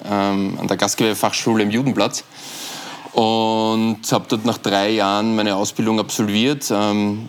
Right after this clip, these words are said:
war dann, ähm, viel in Österreich unterwegs, hab,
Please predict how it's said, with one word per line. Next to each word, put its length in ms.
war 300
dann, 400
ähm, 480
viel 240
in 100
Österreich 400
unterwegs, 720
hab, 100